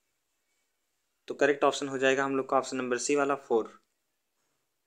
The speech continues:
अगला प्रश्न है,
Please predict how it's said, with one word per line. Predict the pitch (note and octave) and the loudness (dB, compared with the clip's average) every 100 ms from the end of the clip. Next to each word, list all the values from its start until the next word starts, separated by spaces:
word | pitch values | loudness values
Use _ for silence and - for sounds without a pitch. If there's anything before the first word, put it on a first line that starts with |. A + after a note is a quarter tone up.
| _ _ _ _ _ _ _ _ _ _ _ _ _ _ _ _ _ _ _ _ _ _ _ _ _ _ _ _ _ _ _ _ _ _ _ _ _ _ - | _ _ _ _ _ _ _ _ _ _ _ _ _ _ _ _ _ _ _ _ _ _ _ _ _ _ _ _ _ _ _ _ _ _ _ _ _ _ -8
अगला | A#2+ C3+ | -2 0
प्रश्न | C#3 C#3 | 0 -2
है, | C3 | -4